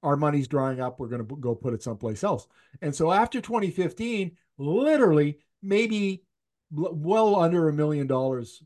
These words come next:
when it was still going to fund that, that kind of work. It had petered out to nothing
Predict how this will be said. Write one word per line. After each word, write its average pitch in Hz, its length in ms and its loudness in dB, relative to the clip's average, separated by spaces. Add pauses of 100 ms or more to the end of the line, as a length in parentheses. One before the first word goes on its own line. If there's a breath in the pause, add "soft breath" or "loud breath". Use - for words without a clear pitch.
when 135 220 -6
it 147 80 -8
was 131 260 -4
still 131 420 0
going 123 320 -8
to 117 60 -10
fund 127 240 -8
that, 120 180 -8 (100)
that 123 200 -6
kind 127 220 -8
of 117 80 -4
work. 151 240 -2 (180 soft breath)
It 156 120 2
had 160 320 2
petered 226 340 2
out 180 220 2
to 156 100 -2
nothing 135 420 -4